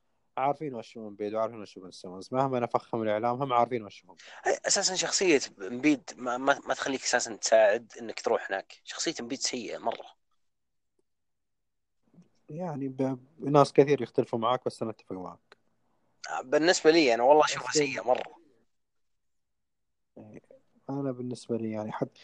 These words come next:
Speaker 1: يعني حتى لبرون حتى ما راح قعد معاه في الاجتماع، رسل وكيل أعماله.
Speaker 2: <laughs> عشان ما يطلع له إمبيد.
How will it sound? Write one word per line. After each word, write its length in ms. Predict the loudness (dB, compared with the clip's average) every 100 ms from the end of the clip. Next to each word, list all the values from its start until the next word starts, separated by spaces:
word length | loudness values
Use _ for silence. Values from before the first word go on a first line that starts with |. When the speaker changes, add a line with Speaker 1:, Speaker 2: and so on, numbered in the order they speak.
| -10 0
Speaker 1:
يعني 120 | 2
حتى 220 | 4 6
لبرون 640 | 4 4 0 -2 -6 -14 -18 _ _ _ _
حتى 300 | -12 -10 -4
ما 140 | 0 2
راح 160 | 2
قعد 240 | -2 -10 -8
معاه 160 | -8
في 80 | -10
الاجتماع، 360 | -14 -16 -10 -8
رسل 260 | -8 -8
وكيل 280 | -8 -8 -10
أعماله. 340 | -12 -12 -14 -16 _ _ _ _
Speaker 2:
<laughs> 720 | -10 -10 -6 -8 -8 -12 -10 2
عشان 140 | 4
ما 120 | 6
يطلع 240 | 6 4 -2
له 440 | -2 -4 -4 -8
إمبيد. 320 | -8 -6 -6